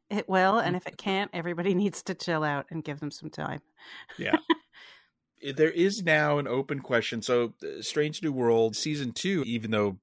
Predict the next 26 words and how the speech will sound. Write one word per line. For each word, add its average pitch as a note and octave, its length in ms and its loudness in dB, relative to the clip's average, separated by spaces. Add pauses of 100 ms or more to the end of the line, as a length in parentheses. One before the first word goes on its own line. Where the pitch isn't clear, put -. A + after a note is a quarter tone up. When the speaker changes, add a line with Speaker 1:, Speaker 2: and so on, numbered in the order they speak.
Speaker 2:
Paramount G2 360 -2
Plus F2+ 240 -4
is F#2+ 200 -12
yet G2+ 260 0
to, F#2 260 -8
like, E2+ 180 -4
officially G2 400 -4
say G#2 180 -2
they're G2 140 -2
dodoing G2+ 340 -2
it, F#2 120 -6
they G2+ 120 2
are G#2+ 140 4
doing F#2+ 320 -2
it. F#2+ 160 -6
Frakes F2+ 320 -4
has G2+ 140 -8
talked F2+ 300 -4
about F2+ 260 -6
it. F2 80 -6
Other F2+ 180 -8
people F2+ 300 -14
have - 80 -18
talked F2+ 200 -12
about D#2 160 -12
it. D#2+ 100 -12